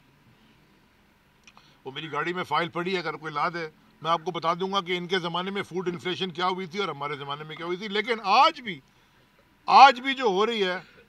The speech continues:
मैं आपको बताता हूँ कि food inflation की सबसे बड़ी वजह क्या है। Wheat, गंदम पे बात कर लेते हैं ना, गंदम पे।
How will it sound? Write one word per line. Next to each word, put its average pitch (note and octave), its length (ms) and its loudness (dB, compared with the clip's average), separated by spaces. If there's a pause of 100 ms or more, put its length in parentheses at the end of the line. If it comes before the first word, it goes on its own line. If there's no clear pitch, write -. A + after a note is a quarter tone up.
मैं F3 120 -2
आपको F3+ 240 2
बताता D#3+ 360 -2
हूँ F#3+ 200 -4
कि F3 200 -4 (300)
food F3+ 240 -2
inflation D#3 500 -8 (720)
की G#3 80 -4
सबसे A#3+ 440 0
बड़ी G#3 240 0
वजह E3+ 280 0
क्या C3 180 -8
है। G2+ 320 -16 (760)
Wheat, A3+ 440 2 (800)
गंदम A#3+ 220 0
पे C4+ 100 2
बात A3 240 2
कर G3 80 -4
लेते F#3+ 200 -2
हैं C#4 40 -6
ना, D#4+ 60 -6
गंदम G#3+ 300 -4
पे। D3+ 200 -10